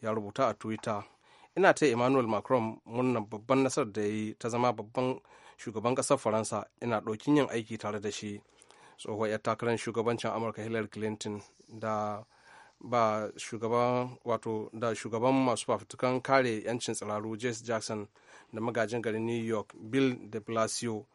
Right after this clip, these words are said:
suna daga cikin waɗanda suka yi wa Macron da al'ummar Faransa murnar nasarar zaben na shugaban ƙasa.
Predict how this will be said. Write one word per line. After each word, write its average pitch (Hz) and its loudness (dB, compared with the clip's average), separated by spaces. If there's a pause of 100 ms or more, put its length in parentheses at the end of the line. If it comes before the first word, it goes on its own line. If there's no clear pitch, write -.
(340)
suna - -2
daga 208 -4
cikin 123 -2
waɗanda 113 0
suka 117 -4
yi 117 0
wa 113 2
Macron 110 2 (100)
da 107 -4
al'ummar 110 -4
Faransa 120 2
murnar 117 -2
nasarar 117 0
zaben 113 -2
na 113 2
shugaban 104 -6
ƙasa. 107 0